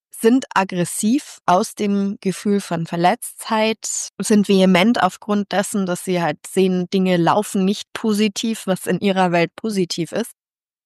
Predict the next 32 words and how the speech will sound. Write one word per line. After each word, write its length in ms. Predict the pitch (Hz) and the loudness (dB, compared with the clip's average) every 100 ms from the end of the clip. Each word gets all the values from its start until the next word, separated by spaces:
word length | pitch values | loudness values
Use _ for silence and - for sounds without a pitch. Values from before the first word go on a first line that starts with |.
| _ _ | _ _
und 220 | 202 190 | 2 4
werden 380 | 180 175 190 170 _ | 4 4 2 -4 _
daraus 460 | 165 180 196 185 - | 0 2 4 2 0
sehr 240 | 175 175 | 0 0
vehement 580 | 170 175 160 156 139 - | 0 0 -2 -4 -8 -8
und 160 | 160 | -6
daraus 360 | 160 160 165 165 | -2 2 2 0
entsteht 480 | 170 170 - 160 165 | -4 -6 -4 -4 2
Reibung 440 | 175 185 160 139 | 2 4 0 -4
und 160 | - 160 | -6 -2
andere 440 | 156 170 180 170 | -2 0 0 0
haben 260 | 175 170 170 | -2 -2 -2
halt 160 | 175 - | -4 0
eine 120 | 175 | 2
andere 540 | 220 226 190 185 175 175 | 4 4 6 4 4 -2
Perspektive 720 | - 180 - 180 165 - 202 190 | -2 -4 -2 -6 -6 -4 -4 -2
und 80 | 170 | -2
einen 60 | |
anderen 340 | - 196 196 170 | -2 0 0 0
Blickwinkel 580 | 175 - 185 185 196 175 | -4 -2 -2 0 0 -2
und 120 | 175 | 0
sind 200 | 185 185 | 0 0
genauso 500 | 180 165 190 196 180 | 0 2 2 2 0
und 160 | 190 175 | 0 -2
so 100 | 175 | -2
ist 140 | 170 | -2
es 180 | 180 - | -4 0
halt 200 | 180 - | -2 0
ein 180 | 160 165 | -2 -2
massives 600 | 170 - 185 185 175 156 | -4 -2 0 2 0 0
Reiben 320 | 151 170 180 | 0 2 2
aneinander. 640 | 117 151 135 107 135 123 | 0 -2 -4 -4 -2 -2